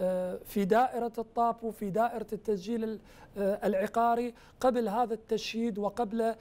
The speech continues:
هذا الإنشاء، لأنه نصوص قانون التسجيل العقاري تقتضي بأنه لأجل أن يسجل العقار المبني باسم المشتري أن يتم إجراء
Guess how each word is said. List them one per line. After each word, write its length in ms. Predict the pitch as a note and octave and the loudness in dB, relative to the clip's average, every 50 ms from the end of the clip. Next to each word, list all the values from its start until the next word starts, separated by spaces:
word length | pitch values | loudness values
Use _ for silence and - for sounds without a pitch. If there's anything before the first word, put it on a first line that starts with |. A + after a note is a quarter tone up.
| - - - | -10 -20 -12
هذا 580 | - F#3+ G#3 A3+ A3+ G#3+ F#3+ G#3+ G#3+ G#3+ G#3+ - - - | -4 -2 0 2 2 2 0 -2 -2 -2 -4 -4 -2 0
الإنشاء، 680 | F#3+ G#3+ A3 G#3 - - F#3 F3 - - E3 C3 C3+ - - - - - - - - | 0 0 0 -2 -4 -2 -2 -2 -2 -4 -6 -6 -8 -10 -12 -18 -20 -20 -16 0 2
لأنه 600 | G3 G#3 - G#3 G#3+ G#3 G3+ F#3+ G3+ G#3+ G#3+ - - | 4 4 4 2 0 -2 -2 -2 -2 -4 -4 -4 -4
نصوص 440 | F3+ F#3+ G3 - - D#4+ D#4+ D4+ - | -4 -4 -4 -2 -2 -4 -4 -4 -4
قانون 420 | - - C4+ B3+ B3+ C4+ C#4 B3+ | -2 0 0 2 2 0 0 -2
التسجيل 680 | A#3+ A#3 - A#3 A3 G3 F#3 G3+ A#3+ A#3+ A#3+ A#3 A#3 - - G#3+ | -2 -2 0 -2 -2 0 -2 -4 -2 -2 -2 -2 -4 -4 -2 -2
العقاري 800 | A3 A3 F#3+ F#3+ G3 G3 - G3+ G3 F#3+ E3+ F3 F3 G3 A#3 - - - - - - - - - | -2 0 -2 -2 -4 -2 0 0 0 0 0 0 -2 -2 -4 -6 -10 -18 -20 -20 -20 -20 -14 -4
تقتضي 540 | - G3+ G3+ - - - E4+ F4 F4 D4+ C#4 | -4 -4 -4 -4 -4 -2 -2 0 2 0 0
بأنه 580 | A3 B3 B3+ A#3 A3 A3 G#3+ G#3 G3 G3 G#3 G3+ | 0 -2 -2 -2 -2 -2 -2 -2 -2 -2 -2 -2
لأجل 600 | G#3 A3+ - - D#4+ F#4+ F4+ C#4 D4 C#4+ B3+ B3+ | -4 -4 0 2 2 2 4 2 0 -2 -2 -2
أن 180 | - B3 A#3 A#3 | -4 -4 -2 -2
يسجل 680 | A3 A3 G3+ - - B3 C4 G#3 F3+ - G#3+ G3 G3+ | -2 -2 -4 0 0 0 0 0 -2 -4 -4 -4 -4
العقار 580 | G3+ G3 F3+ F3 F#3+ F#3+ - A#3+ B3 B3 A#3+ A3+ | -4 -6 -6 -6 -6 -4 0 0 2 2 2 0
المبني 540 | G#3+ G3+ G#3 A3+ A#3 - G#3 F#3+ F#3 F#3 F3 | -2 -4 -4 -4 -6 -6 -6 -6 -6 -6 -6
باسم 400 | E3 G#3+ - B3 - - - A#3+ | -8 -8 -8 -8 -8 -6 -4 -4
المشتري 600 | G#3+ G#3 A3 A#3+ - - - A#3+ A3+ A#3 A#3+ B3 - - - - - - - G3 | -2 -2 -2 -4 -6 -4 -2 0 0 0 0 -2 -6 -12 -20 -20 -20 -8 -2 0
أن 120 | G3+ G#3+ | 2 2
يتم 340 | G#3+ G#3+ G#3+ - D4 D4+ C#4+ - | 2 2 0 -2 -4 -6 -6 -6
إجراء 420 | - A3+ F#3 A3 B3+ C4+ C4+ - | -6 -4 -2 0 0 0 0 -2